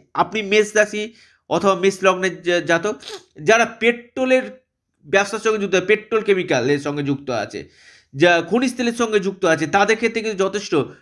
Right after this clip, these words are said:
ডেভেলপমেন্ট কিন্তু, আহ, দেখা যাচ্ছে। অর্থাৎ, আহ, শনি কিন্তু এই বছর এই, আহ, ব-, বাইশ to পঁচিশ, তিরিশ বছর পর এই ফলগুলো মেষ রাশি অথবা মেষ লগ্নকে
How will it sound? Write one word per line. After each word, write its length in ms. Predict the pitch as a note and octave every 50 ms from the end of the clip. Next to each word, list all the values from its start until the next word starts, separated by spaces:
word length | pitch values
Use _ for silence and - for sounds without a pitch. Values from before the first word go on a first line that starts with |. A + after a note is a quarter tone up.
| _ _ _ C3
ডেভেলপমেন্ট 680 | B2+ C3 F3 F#3+ F#3 F3 G#3 A3 G3+ F3+ G#3+ G3+ F3+
কিন্তু, 520 | E3+ F#3 E3+ D#3+ E3+ G3+ A3+ C4+ C4 _ _ _ _ _ _ _ _ _ _ _ _ _ _ _ _ C3+
আহ, 180 | D3+ D3+ D3
দেখা 440 | C3+ B2 D3+ D#3 D#3 - G3 A3+ C#4 C#4 - _ _ _ _ C#3+
যাচ্ছে। 500 | C#3 D3+ D3 D3+ - - - - - C#3+ - _ _ _ _ _ _ _ _ _ _ _ _ _ _ _ _
অর্থাৎ, 300 | - F#3+ G3 B3+ B3 A#3+
আহ, 920 | - - - - - - - _ _ C#3 D#3 D#3+ D#3+ D#3+ D#3 D#3 D#3 D#3
শনি 680 | D3+ - - - - - - - E3 G#3 B3 C#4+ D4+ D4+
কিন্তু 720 | C#4 D4+ C#4+ C#4 B3 G3+ D3 E3+ E3+ G3 A#3+ E4 - - _ _ _ _ _ _ _ _ -
এই 180 | F3+ G3+ A#3
বছর 640 | G3+ E3+ F#3+ F#3+ F#3 F#3 F3+ F#3 G#3+ B3+ F3 - - - _ _ _ _ _ _ _ _ _ -
এই, 400 | D3 D#3 D#3 D3+ D3+ C3 E2+ C#3+
আহ, 200 | D#3 D3+ D3+ C#3
ব-, 220 | C3+ C#3+ D#3+ D3+
বাইশ 400 | B2 C3 D#3+ F#3+ A3+ A3 - -
to 100 | - A#3
পঁচিশ, 500 | A3+ - E3+ E3+ E3+ G#3+ B3 C#4+ C#4 - - _ _ _ _ _ _ _ _ _ _ _ _ _ _ _ _ _ _ _ _ _
তিরিশ 260 | - F#3+ G#3 A#3 G#3+ G3
বছর 320 | G#3 G#3 G3+ G#3+ F#3+ E3
পর 280 | - D#3+ E3+ G#3 B3 C4 - - _ _ _ _ _ _ _ _ _ -
এই 180 | G3+ A#3 A#3
ফলগুলো 560 | A#3 - - D#3 F3+ G3+ G3+ F3+ G3 G#3 G#3
মেষ 380 | D#3 C#3 B2+ D#3 F#3 F#3+ - -
রাশি 300 | E3 E3 E3+ - G3 F3+
অথবা 280 | D#3+ D#3 E3 E3+ E3+ D3+
মেষ 280 | D3 D3+ C#3+ D3 C#3+
লগ্নকে 640 | C#3 C3 C3+ C3 B2+ - D#3 F3 F3+ - - _